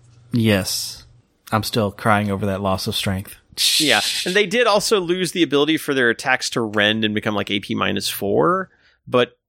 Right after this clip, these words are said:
Speaker 2: instead they're just A P minus two all the time.
Speaker 1: Which, that is a kind of a loss due to the fact so much stuff has, um, Armor of Hate, uh, Armor of Contempt.
Speaker 2: Right.
Speaker 1: So, I mean, they're still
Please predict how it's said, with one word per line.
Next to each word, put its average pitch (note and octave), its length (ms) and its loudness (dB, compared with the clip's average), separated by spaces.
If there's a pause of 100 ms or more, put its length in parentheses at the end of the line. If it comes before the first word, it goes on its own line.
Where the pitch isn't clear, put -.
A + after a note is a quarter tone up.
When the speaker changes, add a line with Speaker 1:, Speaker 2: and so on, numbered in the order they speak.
Speaker 2:
instead C3 500 2
they're A2+ 200 4
just G#2+ 240 -6
A C3 160 0
P A2 200 -2
minus G#2 360 2
two G2+ 260 -4
all F2+ 300 0
the - 120 -10
time. - 540 -6 (600)
Speaker 1:
Which, - 340 2 (120)
that D#3+ 220 4
is D#3+ 220 2
a C#3+ 60 2
kind C3+ 420 0
of C3+ 80 0
a B2 80 4
loss A2+ 580 2
due C3 120 0
to A2+ 60 4
the G#2+ 80 4
fact - 360 0
so - 340 2
much A2+ 240 2
stuff G#2 340 2
has, G#2 460 2
um, F#2+ 360 -2 (340)
Armor A2 320 4
of F#2 100 0
Hate, G#2 380 -2
uh, G#2 120 -2
Armor D3+ 380 4
of B2 80 -2
Contempt. A2+ 500 0 (640)
Speaker 2:
Right. A#2+ 300 4
Speaker 1:
So, C3+ 80 4
I B2+ 40 4
mean, A#2+ 460 0 (380)
they're D3+ 240 2
still C#3+ 440 2